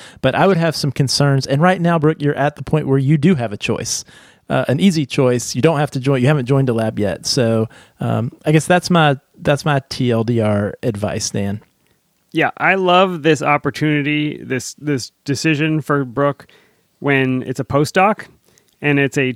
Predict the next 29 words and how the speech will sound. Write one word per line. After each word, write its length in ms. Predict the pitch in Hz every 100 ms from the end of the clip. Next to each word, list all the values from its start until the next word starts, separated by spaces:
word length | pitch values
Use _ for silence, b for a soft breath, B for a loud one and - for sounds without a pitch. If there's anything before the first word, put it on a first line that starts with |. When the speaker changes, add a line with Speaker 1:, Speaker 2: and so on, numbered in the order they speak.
| -
Speaker 2:
two-year 840 | - 196 170 147 165 185 190 180 - _
commitment 560 | - 180 - 190 196 - _
and 540 | - 143 139 131 131 - _
you 160 | 139 143
don't 240 | 175 170 147
lose 240 | 160 170
anything 540 | 180 180 190 196 208 -
if 160 | 143 139
you 80 |
decide 600 | 139 139 151 143 143 123 - -
after 260 | 143 -
year 240 | 139 131 143
one, 520 | 135 135 127 135 127 b
"I 100 | 139
don't 180 | 147 120
like 200 | 127 135
it." 160 | - - _ _ _ _ _ _ _ -
Uh, 220 | 135 123 -
with 240 | 147 147
the 140 | 143
graduate 560 | 131 131 151 180 196 - - _
experience, 760 | - 143 - 208 175 117 107 -
it 140 | 127
is 120 | 139 131
a 100 | 123
five 240 | 147 170
or 60 | 170
six-year 300 | 165 - 151
commitment, 560 | 135 147 - 202 -